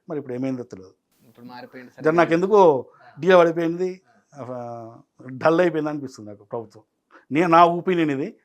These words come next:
Speaker 1: ఆ, ఇది మిగతా వాళ్ళ సంగతి నాకు తెలియదు.
Speaker 2: ఒకవేళ భవిష్యత్తులో అఫీషియల్ ఏమైనా బీజేపీలో మీరు జాయిన్ అయ్యి తిరిగే అవకాశాలు ఏమైనా ఉంటాయా?
Speaker 1: అసలు ఫస్ట్ నేను మధ్యలో అప్పుడు చెప్దాం అనుకున్నా, మర్చిపోయినా.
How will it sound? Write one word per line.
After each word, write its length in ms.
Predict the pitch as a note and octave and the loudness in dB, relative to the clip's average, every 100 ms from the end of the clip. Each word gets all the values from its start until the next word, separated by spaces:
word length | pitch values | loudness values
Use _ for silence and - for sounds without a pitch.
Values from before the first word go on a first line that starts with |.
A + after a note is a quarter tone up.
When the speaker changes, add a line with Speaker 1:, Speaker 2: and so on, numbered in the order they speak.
| _ _ _ _ - | _ _ _ _ -16
Speaker 1:
ఆ, 40 | |
ఇది 340 | B2+ B2 A#2+ A#2+ | -12 -12 -12 -14
మిగతా 380 | A#2 C3+ D#3+ F3 | -8 -4 2 4
వాళ్ళ 120 | D#3+ | 2
సంగతి 220 | D#3+ D#3+ | 0 -4
నాకు 120 | E3 | -6
తెలియదు. 280 | B2 G#2+ G#2 _ _ _ _ E3+ | -8 -12 -18 _ _ _ _ -10
Speaker 2:
ఒకవేళ 320 | A3 A#3+ C4 | -6 -4 -4
భవిష్యత్తులో 560 | G3 G3+ G#3+ G#3+ A#3+ | -4 -4 -6 -6 -2
అఫీషియల్ 380 | G3+ F3 G#3 A3+ | -2 -2 -8 -6
ఏమైనా 240 | G#3+ G3+ G#3 | -8 -8 -10
బీజేపీలో 560 | E3+ F3 G3+ G3 G3+ | -10 -8 -10 -10 -12
మీరు 200 | G3 F3+ | -10 -10
జాయిన్ 320 | D3+ D#3 F3 | -10 -12 -14
అయ్యి 160 | F3+ F3+ | -16 -18
తిరిగే 380 | F3 E3 F3 D#3+ | -14 -14 -12 -12
అవకాశాలు 440 | C#3+ D3 D#3+ D3+ | -12 -14 -16 -16
ఏమైనా 120 | C#3 | -20
ఉంటాయా? 220 | C3 D3+ G3+ _ _ _ _ _ _ _ | -18 -20 -20 _ _ _ _ _ _ _
Speaker 1:
అసలు 140 | G3 | -8
ఫస్ట్ 240 | F#3 E3 G#3+ | -6 -4 -4
నేను 720 | E3+ B2 C3 C3 - C3+ C3+ | -4 -4 -10 -12 -8 -6 -4
మధ్యలో 320 | A#2+ C#3 F#3 | -6 -2 0
అప్పుడు 300 | D#3 C3 C#3 | 0 0 -4
చెప్దాం 160 | C#3 | -4
అనుకున్నా, 240 | D#3 D3 B2 | -6 -6 -8
మర్చిపోయినా. 440 | - C3 A#2 F3 | -8 -10 -10 -12